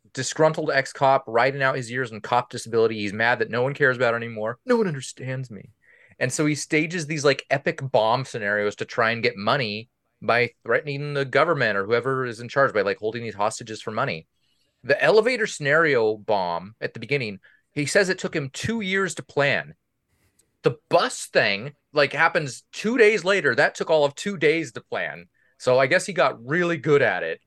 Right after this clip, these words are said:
doing that elevator bomb for two years. Um,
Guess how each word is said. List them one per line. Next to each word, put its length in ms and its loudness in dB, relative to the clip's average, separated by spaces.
doing 260 0
that 140 2
elevator 380 2
bomb 360 -2
for 120 -14
two 200 -10
years. 440 -8
Um, 360 -2